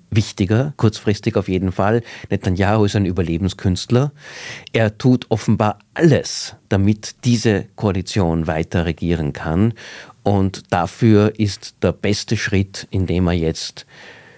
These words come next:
möglichst schnell den Kampf, die Angriffe auf die Hamas, Angriffe im Gazastreifen wieder aufgenommen hat. Damit erfüllt er die Forderung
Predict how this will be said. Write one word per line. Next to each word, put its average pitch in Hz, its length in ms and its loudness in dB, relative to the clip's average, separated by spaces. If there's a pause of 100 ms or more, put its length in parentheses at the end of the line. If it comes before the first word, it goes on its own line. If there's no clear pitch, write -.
(100)
möglichst 123 560 4
schnell 107 760 2 (100)
den 92 200 0
Kampf, 120 680 -2
die - 160 -4
Angriffe 113 640 2
auf 98 180 -4
die 92 140 -2
Hamas, 87 500 0
Angriffe 104 460 0
im 90 160 -2
Gazastreifen 82 800 -4 (240)
wieder 92 200 0
aufgenommen 80 640 -2
hat. 80 220 -4 (240)
Damit 98 240 2
erfüllt 107 400 2
er 101 40 2
die 87 120 -4
Forderung 87 640 0